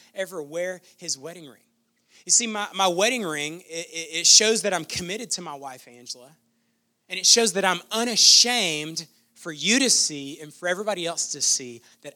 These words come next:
I am committed to my wife. And so when somebody is baptized, it's this picture of them saying, "Hey, I'm unashamed. I'm unashamed. I'm unashamed of my relationship with Jesus Christ, and I want everybody to see."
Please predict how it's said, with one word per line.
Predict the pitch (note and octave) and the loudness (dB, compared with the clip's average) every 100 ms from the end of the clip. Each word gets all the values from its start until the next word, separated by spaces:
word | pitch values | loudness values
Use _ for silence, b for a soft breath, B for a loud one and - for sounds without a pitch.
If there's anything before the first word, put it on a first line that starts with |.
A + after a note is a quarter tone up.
| _ | _
I | D3 E3+ F#3 G3+ G#3 G#3 | -4 -4 -2 -4 -4 -10
am | D3 | -18
committed | - - D3 D#3 G3+ D3+ A#2+ B2+ b b b | -18 -20 -16 -10 -10 -10 -14 -18 b b b
to | - D#3 D#3+ D#3 _ | -4 -4 -10 -14 _
my | D3 C3 B2 | -20 -20 -20
wife. | C3+ C#3 B2+ A2+ | -20 -20 -20 -20
And | D3 | 4
so | - D#3 | 4 4
when | D3 | 0
somebody | - G3 G3+ F#3 | 0 0 -8 -12
is | C3+ - | -8 -8
baptized, | A2 _ D3+ E3 F3+ - - A2+ G#2+ G#2+ B B | -8 _ -4 -2 -4 -6 -14 -16 -12 -12 B B
it's | F#3 - | -8 -8
this | - G#3 | -2 0
picture | - - F#3+ - - C3 A2 B B | 0 -2 -6 4 4 2 -10 B B
of | D3 C3 | -20 -18
them | C#3+ | -4
saying, | C3 D#3 C3 | 0 0 -2
"Hey, | C3 C#3+ | -12 -10
I'm | C#3 | -12
unashamed. | D3 C#3+ - E3 D#3+ D3+ - _ _ _ _ _ _ _ _ | -4 4 4 4 -4 -6 -8 _ _ _ _ _ _ _ _
I'm | F3 | 0
unashamed. | F3+ F3+ G#3 F#3+ G3 F#3 E3+ - _ _ | 2 4 4 4 4 2 -2 -6 _ _
I'm | F3 | -4
unashamed | F#3+ G3 - A3 A#3+ A3+ | 0 6 8 8 6 4
of | F#3+ | 4
my | F#3+ F3 B - | 6 6 B -4
relationship | F3 G3 - A#3+ G#3+ A#3 | 2 6 8 8 6 6
with | F#3 | 4
Jesus | D#3+ A3 A3+ A3 | 4 4 6 6
Christ, | - D#3 D3 D#3+ B B | 6 0 2 -2 B B
and | D#3+ | -12
I | |
want | D3 E3+ F3 | -10 -8 -8
everybody | D#3+ D#3 C#3+ | -8 -12 -14
to | C3 | -2
see." | - - D3 A2 | -2 -2 -8 -14